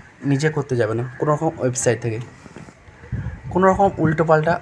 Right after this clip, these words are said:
ওয়েবসাইটে যাবে না, কারণ এখন স্ক্যাম কিন্তু বিভিন্ন দিক থেকে বিভিন্ন ধরনের হতে শুরু করেছে।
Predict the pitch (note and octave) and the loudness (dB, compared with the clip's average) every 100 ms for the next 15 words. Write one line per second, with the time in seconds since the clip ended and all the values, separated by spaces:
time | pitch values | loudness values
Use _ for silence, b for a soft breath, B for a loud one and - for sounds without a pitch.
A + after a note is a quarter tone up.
0 | - B2+ C3+ C3 A#2+ G#2+ A2 - C#3 - | -2 -2 -2 0 0 -2 -4 -4 -4 -2
1 | C#3+ C#3 F#3 F#3 - - C#3+ C#3+ D#3+ E3 | -2 0 0 0 -4 -2 4 4 2 -4
2 | D#3+ E3+ - - - - - - D3+ E3 | -2 -2 -4 -8 -12 -14 -14 -6 -2 0
3 | G3+ G#3 D#3 C#3 E3+ D#3 D3+ F3 G#3 D#3 | 2 2 0 -2 -2 -2 0 0 2 4
4 | B2+ B2 A#2+ G#2+ A#2 B2 A#2 G2+ G#2 | 4 4 0 -4 -8 -6 -6 -6 -8